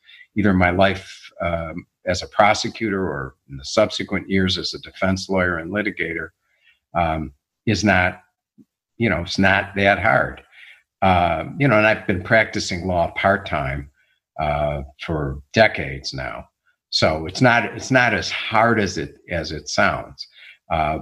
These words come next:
but I've always had, um, one sort of gift, which is that I can be writing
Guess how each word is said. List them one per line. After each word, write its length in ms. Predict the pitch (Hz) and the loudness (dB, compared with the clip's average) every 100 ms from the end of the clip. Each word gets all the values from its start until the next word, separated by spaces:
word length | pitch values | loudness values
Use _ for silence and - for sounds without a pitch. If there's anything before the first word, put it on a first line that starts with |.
| - | 2
but 140 | 113 107 | 4 6
I've 160 | 110 | 6
always 320 | 123 131 123 | 4 4 2
had, 500 | - 113 101 92 90 - - | 0 2 4 2 -4 -14 -10
um, 480 | 82 78 76 69 69 _ _ _ _ | -8 -8 -8 -12 -14 _ _ _ _
one 520 | - 120 120 113 110 - _ _ - | 2 4 4 2 -2 -8 _ _ -14
sort 280 | - 107 92 | -2 0 0
of 200 | - - | -4 2
gift, 460 | 123 95 - - | 4 4 0 -4
which 220 | 98 95 92 | -4 -2 -2
is 460 | 85 80 - - _ _ _ _ _ - | -2 -4 -8 -12 _ _ _ _ _ -4
that 380 | 87 80 80 - | -2 -2 -4 -2
I 100 | - | 0
can 200 | 113 120 | 2 2
be 120 | 113 123 | 2 2
writing 800 | 110 95 92 90 90 95 92 | 4 2 2 -2 -4 -6 -8